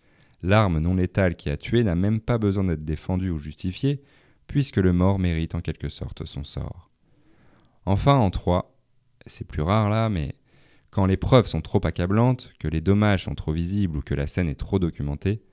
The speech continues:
c'est la politique qu'on pourrait qualifier de la brebis galeuse, qui va être utilisée par les grands Manitou. En gros, le flashball n'est pas le problème en soi, mais certains l'utilisent mal, euh, les bouffons,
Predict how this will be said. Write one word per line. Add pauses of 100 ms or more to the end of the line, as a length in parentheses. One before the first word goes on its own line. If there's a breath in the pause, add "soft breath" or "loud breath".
(360 soft breath)
c'est
la
politique
qu'on
pourrait
qualifier (160)
de
la
brebis
galeuse, (160)
qui
va
être
utilisée
par
les
grands
Manitou. (600 soft breath)
En
gros,
le
flashball
n'est
pas
le
problème
en
soi,
mais
certains
l'utilisent
mal,
euh, (200)
les
bouffons,